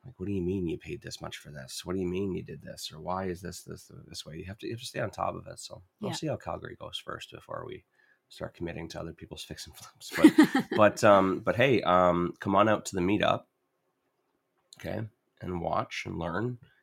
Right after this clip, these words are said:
Speaker 1: and then come on out to the fix and flip workshop on the twentieth, and you probably won't need me.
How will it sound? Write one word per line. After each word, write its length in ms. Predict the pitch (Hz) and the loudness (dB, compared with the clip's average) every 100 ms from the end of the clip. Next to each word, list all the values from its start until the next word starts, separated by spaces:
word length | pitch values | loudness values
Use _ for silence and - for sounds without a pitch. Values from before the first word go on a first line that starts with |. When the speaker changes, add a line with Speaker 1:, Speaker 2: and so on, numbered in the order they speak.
| _ | _
Speaker 1:
and 140 | 90 | -4
then 80 | 87 | -4
come 180 | - 90 | -2 2
on 140 | 90 | 4
out 140 | 92 82 | 4 0
to 60 | - | -6
the 80 | |
fix 200 | 90 90 | -6 -6
and 100 | 87 | -6
flip 180 | 90 85 | -6 -4
workshop 580 | 95 127 - 80 123 - _ _ _ _ _ - | 2 0 2 0 0 -2 _ _ _ _ _ -8
on 120 | 87 | -8
the 60 | |
twentieth, 600 | 85 120 104 87 98 - _ _ _ _ _ | 0 2 2 -2 -6 -10 _ _ _ _ _
and 340 | 87 85 82 80 | -8 -6 -6 -8
you 100 | 85 | -8
probably 500 | - 87 92 90 87 | -4 -2 -2 -2 -6
won't 280 | 82 85 82 | -6 -8 -8
need 260 | 82 82 | -10 -10
me. 220 | 80 - | -12 -16